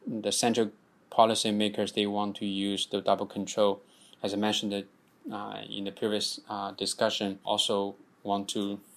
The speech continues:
increase the economic growth in quality. So Jiaqiao, how about Northeast region? Because in that part of the country, the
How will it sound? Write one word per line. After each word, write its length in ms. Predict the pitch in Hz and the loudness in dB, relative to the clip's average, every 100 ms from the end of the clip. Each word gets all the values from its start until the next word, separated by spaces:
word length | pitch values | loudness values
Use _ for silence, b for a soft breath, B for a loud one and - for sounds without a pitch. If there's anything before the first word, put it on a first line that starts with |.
| - | -4
increase 580 | - - - 120 104 - | -4 -2 0 2 2 0
the 280 | 107 98 95 | 2 0 0
economic 480 | 101 110 104 101 95 | -4 -2 0 0 0
growth 400 | 101 98 98 - - | 2 2 0 -8 -8
in 220 | 104 98 | -6 -6
quality. 560 | - 110 110 104 95 95 b b b | 4 6 6 2 -6 -8 b b b
So 200 | - 156 | 6 8
Jiaqiao, 580 | 143 156 151 147 143 139 - | 10 10 10 10 10 6 -2
how 240 | - 165 | 10 12
about 480 | 151 139 135 - - - - | 12 10 8 4 -6 -12 -4
Northeast 960 | 120 117 127 139 - 120 127 - - 104 | 2 8 8 8 2 -2 0 0 -2 0
region? 480 | 120 127 147 151 147 | 0 2 0 0 -4
Because 500 | 117 110 113 110 - | -6 2 4 4 0
in 180 | - 110 | -4 -2
that 320 | 101 120 123 - | 4 4 2 4
part 320 | 117 107 - | 4 4 2
of 180 | 107 104 - | 0 0 -8
the 80 | - | -8
country, 560 | - 131 120 - 98 98 b b 202 | 0 2 2 0 -2 -4 b b -6
the 560 | 110 104 104 104 104 | 2 4 6 4 2